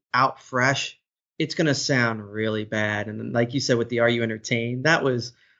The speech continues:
unbelievable. Came out of the blue. It's exactly what Kevin was thinking about. And to be honest, it was almost what we were thinking about. He was kinda talking for us, and,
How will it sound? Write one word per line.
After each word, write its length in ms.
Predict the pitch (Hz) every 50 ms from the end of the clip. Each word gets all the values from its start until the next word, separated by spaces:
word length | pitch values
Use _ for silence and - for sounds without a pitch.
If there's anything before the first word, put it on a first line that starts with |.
| _ _ _ _ -
unbelievable. 880 | 180 202 208 202 202 175 151 143 131 135 127 123 131 131 131 143 170 -
Came 280 | - 147 135 127 123 123
out 200 | 127 131 151 180
of 100 | 196 190
the 60 | 202 165
blue. 420 | - 139 135 131 131 127 127 -
It's 140 | - 123 139
exactly 420 | 123 120 120 135 143 156 - 208
what 220 | 185 156 143 - -
Kevin 200 | 147 147 143 135
was 140 | 127 123
thinking 240 | - - 139 139 139
about. 180 | 131 135 135 135
And 100 | 156 135
to 80 | 143
be 120 | 135 151 147
honest, 340 | 151 180 208 233 202 - 160
it 40 |
was 80 | 139 135
almost 300 | 165 185 190 170 147 -
what 120 | 147 127
we 100 | 135 147
were 60 | 139 131
thinking 280 | - 123 107 - 98
about. 280 | - 104 104 - - -
He 80 | 127
was 240 | 127 123 117 - - -
kinda 260 | - 170 180 165 139
talking 340 | - 151 135 135 - 143 123
for 180 | - - 127
us, 240 | 127 135 135 - -
and, 160 | 120 113 110